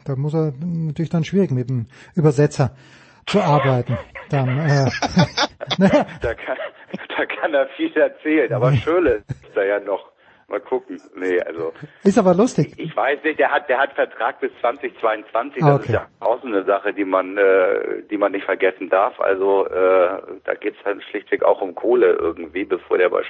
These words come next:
Speaker 2: Schalke den Vertrag auflöst. Denke ich, äh, da muss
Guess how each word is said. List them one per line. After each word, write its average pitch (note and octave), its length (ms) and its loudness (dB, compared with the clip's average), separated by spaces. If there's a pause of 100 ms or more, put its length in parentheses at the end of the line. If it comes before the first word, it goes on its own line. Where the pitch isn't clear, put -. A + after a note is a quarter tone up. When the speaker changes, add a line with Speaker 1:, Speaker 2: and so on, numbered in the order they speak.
(220)
Speaker 2:
Schalke F#2+ 360 2
den F2 200 -2
Vertrag - 460 0
auflöst. G#2 480 2 (680)
Denke G#3 260 0
ich, - 300 -6
äh, G#2 300 4 (160)
da G2+ 80 2
muss G2+ 160 -2